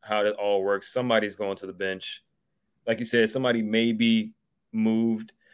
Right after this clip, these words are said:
I just think at the older they get, the harder it's gonna be to move them. Um, so it would have to be, like, they lose this year, and then it's like, we quick pivoting, like, "Let's go get Giannis if he's available," that type of thing.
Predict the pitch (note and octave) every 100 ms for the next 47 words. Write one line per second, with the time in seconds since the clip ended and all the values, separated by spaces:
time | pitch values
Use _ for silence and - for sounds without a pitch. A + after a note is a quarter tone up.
0 | _ - A2+ A2+ A#2+ A2 - A2+ G#2+ A2
1 | C3 C3 A2+ G2+ A2 G#2 - - G#2+ G#2+
2 | G2 G#2 F#2 G2 F#2+ F2+ F#2+ F#2+ G2+ G2
3 | G2 _ _ _ _ _ F#2+ F#2 F#2 F2+
4 | F2+ _ _ _ _ _ _ - A#2 A2
5 | A2 G#2+ A2 G#2+ G#2 G#2 G2 F#2+ F#2 -
6 | _ - A2 F#2+ G#2 A2 G2 - G2+ G2
7 | G2+ F#2 F2 E2+ F#2+ F#2 F2+ F2 G2 F2
8 | F2 - _ _ _ _ - _ _ _
9 | _ _ G#2+ - - A#2+ - A#2 F#2 F2
10 | E2+ E2+ E2 - F#2+ F#2 F#2 F#2 F2+ F2
11 | E2+ D#2+ E2+ F2 F2 E2+ E2+ E2 E2 F2
12 | F2 F2 F2+ F2 F2+ F2